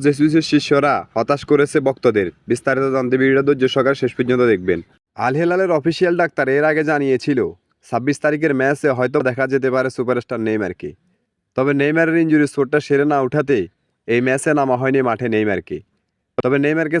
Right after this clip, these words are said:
ছাড়াই যেভাবে হতাশ করেছে হাজারো ভক্তকে জর্জ জেসুসের শিষ্যরা। সুপারস্টার নেইমার ইনজুরি হওয়ার পর আরেকটা গুরুত্বপূর্ণ হাই ভোল্টেজ ম্যাচে মাঠে নেমেছিল আল হেলাল। সেই ম্যাচে আল হেলাল তিন দুই গোলে হেরে গিয়েছিল। তবে অতীত ভুলে গিয়ে তারা ভেবেছিল আল সাদের বিপক্ষে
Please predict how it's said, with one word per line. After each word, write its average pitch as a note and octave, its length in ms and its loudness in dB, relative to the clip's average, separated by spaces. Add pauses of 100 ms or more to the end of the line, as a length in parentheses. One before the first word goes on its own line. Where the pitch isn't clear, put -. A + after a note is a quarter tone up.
ছাড়াই D3+ 320 2
যেভাবে D3 340 2
হতাশ C3+ 260 -2 (100)
করেছে C#3 320 0 (600)
হাজারো B2+ 360 0
ভক্তকে C3+ 440 -2
জর্জ B2 200 0
জেসুসের A#2+ 420 -4
শিষ্যরা। F#2 400 -6 (460)
সুপারস্টার E3+ 560 0
নেইমার F3 360 2
ইনজুরি D#3 260 4
হওয়ার E3 200 -2
পর E3+ 160 2
আরেকটা C#3+ 340 -2
গুরুত্বপূর্ণ C#3+ 500 2 (100)
হাই C3 140 0
ভোল্টেজ C#3+ 340 0
ম্যাচে C3+ 300 -2
মাঠে A#2+ 220 -2
নেমেছিল C#3 400 0
আল A#2 140 0
হেলাল। C3 280 -2
সেই B2+ 220 0
ম্যাচে C3 320 -2
আল A#2 140 0
হেলাল C3+ 220 0 (600)
তিন D3 200 4
দুই C3+ 200 2
গোলে D3 240 4
হেরে C#3 240 2
গিয়েছিল। C3+ 360 2 (400)
তবে C#3+ 160 0 (100)
অতীত D3 260 2
ভুলে D3+ 240 4
গিয়ে D#3+ 180 4
তারা C#3+ 220 0
ভেবেছিল D3 400 2 (460)
আল B2 220 -2
সাদের C#3 320 0
বিপক্ষে C#3+ 340 0